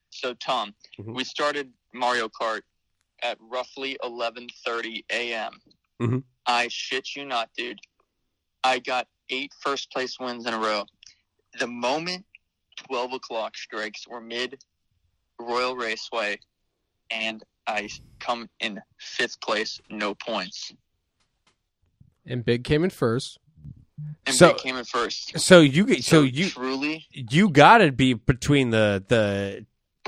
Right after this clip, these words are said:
Speaker 2: twelve A M and twelve P M hours.
Speaker 1: Dude, yeah, so next time we play Pizzas Online, it's gonna be pretty big, and that's it on the pod.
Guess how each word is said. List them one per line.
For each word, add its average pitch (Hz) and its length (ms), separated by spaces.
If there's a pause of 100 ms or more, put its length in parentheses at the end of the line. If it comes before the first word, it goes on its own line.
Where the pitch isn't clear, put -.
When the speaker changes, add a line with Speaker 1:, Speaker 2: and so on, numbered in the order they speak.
(120)
Speaker 2:
twelve 131 520
A 127 260
M 117 220
and 107 100
twelve 110 300
P 139 180
M 110 140
hours. 127 540 (720)
Speaker 1:
Dude, 113 260 (460)
yeah, 123 260
so 113 360 (520)
next 120 220
time 143 120
we 131 80
play 123 220
Pizzas - 340
Online, 110 420
it's 107 120
gonna 113 140
be 110 80
pretty 110 220
big, 104 260
and 107 100
that's 113 160
it 113 60
on 113 100
the 107 60
pod. 104 360